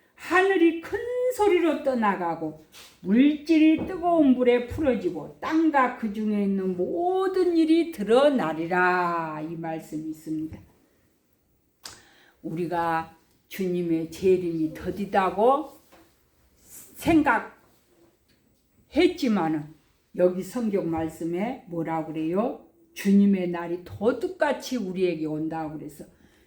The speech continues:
죽음이 도둑같이 온다고 그래서, 응? 그래서 할머니들이 좀 봄에는 좀 나오셨는데 요즘 안 나오고 계셔.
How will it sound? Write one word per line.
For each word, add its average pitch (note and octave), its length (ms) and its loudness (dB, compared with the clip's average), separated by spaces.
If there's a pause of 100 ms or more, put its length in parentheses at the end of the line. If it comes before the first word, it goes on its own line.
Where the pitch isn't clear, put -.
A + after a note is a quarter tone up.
(140)
죽음이 D4+ 840 4 (1400)
도둑같이 D#4 800 4
온다고 F3 480 -6
그래서, D3+ 340 -16 (480)
응? E4+ 360 0 (1080)
그래서 F#3 720 -2 (400)
할머니들이 C#4 880 2
좀 G3 300 -4
봄에는 G#3+ 560 0
좀 G3+ 220 -4
나오셨는데 F#3 920 0
요즘 F3+ 340 -2
안 E3+ 220 0
나오고 F3 480 0
계셔. D#3+ 320 -16